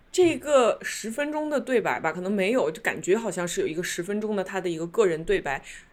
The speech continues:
独白。这中间这个指针偏离的那个瞬间是在中间的某一刻，他坐在那个钢琴凳上去给这个男孩演绎巴赫，想让他领略到这个巴赫的，就音乐的美的时候，我还是支持他的，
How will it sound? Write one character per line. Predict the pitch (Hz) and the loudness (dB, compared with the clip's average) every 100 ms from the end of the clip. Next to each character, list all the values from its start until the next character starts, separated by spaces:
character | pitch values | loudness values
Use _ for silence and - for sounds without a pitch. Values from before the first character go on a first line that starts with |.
| - | 2
独 | 196 | 2
白。 | 214 170 175 - - _ _ - | 4 2 2 -4 -20 _ _ -12
这 | - 339 | 0 0
中 | - 330 330 | 4 4 4
间 | 320 320 | 2 0
这 | 330 | 0
个 | 285 | 0
指 | - 160 | 0 0
针 | 196 240 | 2 2
偏 | 240 - 302 | 0 -4 0
离 | 240 | 2
的 | 233 | 2
那 | 269 247 | 2 2
个 | 254 | -2
瞬 | - 277 | 0 0
间 | 220 240 | 4 4
是 | 247 | 2
在 | 220 233 | 0 -2
中 | 226 269 | 0 -2
间 | 262 269 | 2 2
的 | 254 | 2
某 | - | -2
一 | - | -8
刻， | - - - - - - | -10 -8 -8 -10 -20 -20
他 | - 320 | 2 2
坐 | 330 381 320 | 6 6 8
在 | 220 | 6
那 | 202 214 | 4 2
个 | 180 | 4
钢 | 226 254 | 4 0
琴 | - - | -2 0
凳 | 247 208 | 0 0
上 | 196 120 - _ | -2 -4 -8 _
去 | - 247 | -6 2
给 | 190 135 | 4 4
这 | 226 | 2
个 | 202 175 | 4 4
男 | 120 165 190 | 4 0 -2
孩 | 190 | -2
演 | 190 185 | 0 0
绎 | 95 202 208 | 0 -4 -2
巴 | 214 208 | 2 2
赫， | 214 214 | 2 -2
想 | 196 147 | 0 -2
让 | 156 | -4
他 | 202 | -4
领 | 208 160 | -6 -6
略 | 160 208 | 0 2
到 | 196 190 | 2 2
这 | 190 | 2
个 | 180 160 | 0 0
巴 | 196 | 0
赫 | 202 208 | 0 0
的， | 185 175 160 - _ | 0 0 -6 -12 _
就 | - | -12
音 | 180 233 | -2 2
乐 | 240 | 4
的 | 190 | 4
美 | 190 185 - | 4 0 -2
的 | - | -4
时 | - | -4
候， | 160 165 - - _ _ | -2 -2 -2 -10 _ _
我 | 190 180 | 4 4
还 | 175 208 | 4 0
是 | 302 | 0
支 | 254 302 | -4 -8
持 | - 175 | -8 -8
他 | 175 - | -8 -8
的， | - | -8